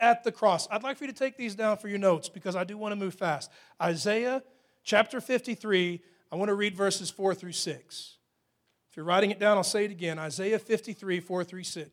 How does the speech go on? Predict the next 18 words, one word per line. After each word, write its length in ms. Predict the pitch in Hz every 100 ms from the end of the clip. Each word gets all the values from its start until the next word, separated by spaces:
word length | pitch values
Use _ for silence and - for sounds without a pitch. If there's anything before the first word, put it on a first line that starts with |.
| _
four 280 | 208 214 214
through 180 | 202 196
six. 420 | - 180 135 - _ _ -
"Surely 520 | - - 262 277 269
our 160 | 196
griefs 720 | 170 - 190 254 262 - - - _
he 220 | 214 240
himself 500 | 233 - 233 220 -
bore," 260 | 208 156
that's 240 | 135 156 -
Jesus. 640 | 196 175 123 120 - - _ _ _ _ _ _ _ _ _ _ -
"Our 160 | 185
sorrows 560 | - - 233 240 202 175
he 100 | 170
carried, 460 | - 180 160 139 117 _ _ _ _ -
yet 360 | 202 202 156
we 260 | 180 247 240
ourselves 880 | 214 208 - 220 208 165 131 -